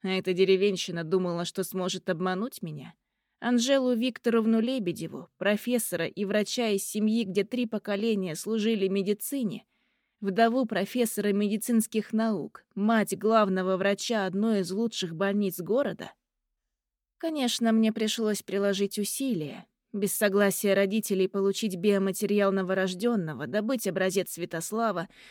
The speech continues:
провести исследование в неофициальной процедуре и скрыть происхождение проб. Алла Кравцова, заведующая лабораторией и моя давняя подруга, согласилась закрыть глаза на цепочку передачи материалов.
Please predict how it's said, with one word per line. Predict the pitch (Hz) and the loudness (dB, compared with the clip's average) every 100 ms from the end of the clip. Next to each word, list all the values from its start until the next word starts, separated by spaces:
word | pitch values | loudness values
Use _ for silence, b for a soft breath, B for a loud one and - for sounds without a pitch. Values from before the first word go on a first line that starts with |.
| B - | B -2
провести | 269 254 254 - 294 | -2 0 -4 -2 0
исследование | 233 240 269 262 226 226 220 208 | 0 0 0 0 2 2 4 2
в | 202 | 0
неофициальной | 214 208 220 - 220 208 202 | 0 0 -2 -2 0 2 0
процедуре | 202 254 - 208 226 247 196 | -2 -4 -2 -2 0 2 2
и | - 196 | 0 -4
скрыть | - 254 240 - | -2 -4 -4 -4
происхождение | 196 185 - 202 185 214 208 202 202 | -4 -4 -2 -2 -2 -2 0 0 -2
проб. | - 180 - _ _ _ _ _ _ _ _ _ - | -2 -8 -8 _ _ _ _ _ _ _ _ _ -2
Алла | 185 190 185 | 4 4 4
Кравцова, | 196 185 - 285 240 175 | 0 -2 -2 -2 0 0
заведующая | 175 175 160 165 - 190 | 0 0 -2 -4 -2 0
лабораторией | 180 165 185 185 196 175 165 160 | 0 0 -2 -2 -2 -2 -2 -4
и | 196 | -2
моя | 190 185 180 | 0 0 0
давняя | 175 165 180 170 | -2 -2 -4 -4
подруга, | 196 180 269 226 156 b b b b | -4 -2 -2 -2 -4 b b b b
согласилась | - 240 269 262 302 269 226 | -4 4 4 4 0 0 2
закрыть | 196 220 247 214 | 0 0 0 0
глаза | 214 233 214 185 | 2 2 4 2
на | 160 | 0
цепочку | 147 196 240 240 - 190 | -4 -6 -2 -2 -2 -8
передачи | - 185 180 185 - | -4 -4 -2 -2 -2
материалов. | 190 185 208 196 160 95 | -4 -2 -2 -2 -4 -10